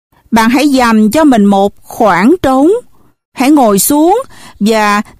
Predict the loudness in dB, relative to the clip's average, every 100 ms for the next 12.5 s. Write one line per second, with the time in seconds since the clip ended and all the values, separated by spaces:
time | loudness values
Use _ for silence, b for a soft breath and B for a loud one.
0 | -4 0 0 0 0 0 0 0 -2 -2
1 | -2 0 0 2 0 0 -4 B B B
2 | 0 2 2 0 -2 -4 -2 0 0 0
3 | 0 -2 -2 -2 -2 -2 -4 -4 -2 0
4 | 0 -2 -6 _ _ _ _ _ _ _
5 | B B -2 0 2 0 0 2 2 2
6 | 0 0 0 0 -2 0 -2 -2 -2 -2
7 | -4 -12 -20 b b b b -2 0 2
8 | 0 0 0 0 0 -2 -4 b b -6
9 | 0 0 0 -2 -2 0 -2 -4 B B
10 | B -2 0 -2 -2 -2 0 0 0 -2
11 | -4 -4 0 0 0 0 0 0 -4 -2
12 | -2 0 0 -2